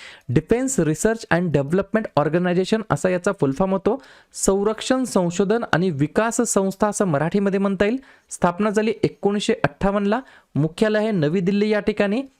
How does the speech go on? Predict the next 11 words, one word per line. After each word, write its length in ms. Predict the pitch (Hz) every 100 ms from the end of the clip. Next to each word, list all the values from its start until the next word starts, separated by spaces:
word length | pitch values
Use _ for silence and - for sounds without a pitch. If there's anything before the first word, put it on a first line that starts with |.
| _ -
अध्यक्ष 420 | 147 156 214 -
आहे 100 | 226
डॉक्टर 460 | 180 151 - 214 214
समीर 360 | - 190 208
व्ही 200 | 151 190
कामत 440 | - 202 196 220 _ _ _
आणि 180 | 160 196
जबाबदार 480 | 151 165 196 185 214
मंत्रालय 500 | 180 175 180 175 208
संरक्षण 520 | - 147 135 - 208
मंत्रालय. 480 | 156 113 120 110